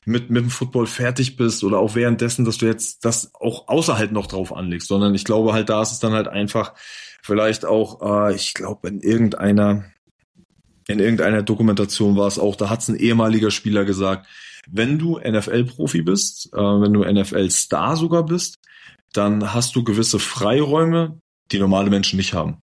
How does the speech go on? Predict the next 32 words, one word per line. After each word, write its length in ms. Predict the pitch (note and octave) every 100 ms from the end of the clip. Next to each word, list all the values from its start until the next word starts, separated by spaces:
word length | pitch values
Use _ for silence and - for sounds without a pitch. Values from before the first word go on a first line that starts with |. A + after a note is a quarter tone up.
| _ _ -
Und, 400 | F#2 F2+ - -
ähm, 560 | F2+ F2+ F2+ E2 - -
vielleicht 400 | - G2+ G#2 -
ist 180 | - G#2+
das 320 | A2+ - -
auch 320 | G2+ A#2+ - G#2
so 140 | G2+ G#2
eine 100 | G2+
Geschichte, 520 | G2 - G2 G2+ F#2
wo 120 | F#2+
die 80 | F#2+
Spieler 320 | - - G2
denken, 200 | G2 G2
"Hey, 100 | F#2+
pass 140 | G2+ F#2
auf, 320 | F#2 G#2 - - - - - - -
ich 100 | G2+
spiele 220 | G#2 G2+
in 60 |
der 100 | G2
N 80 | F#2
F 160 | F#2 -
L, 320 | G#2 G#2+ A2+
ich 140 | - -
verdiene 520 | F2+ F#2 F2+ F2+ F2 _ _ _ _ _ -
fünfzehn, 380 | G#2 G2 G2
zwanzig, 320 | F2+ F#2+ F#2+ F#2
dreißig, 300 | F#2+ G2 -
vierzig 280 | G#2+ G#2
Millionen 360 | G#2+ G#2+ A2+ A#2+
im 100 | A2+
Jahr. 300 | A2+ A2+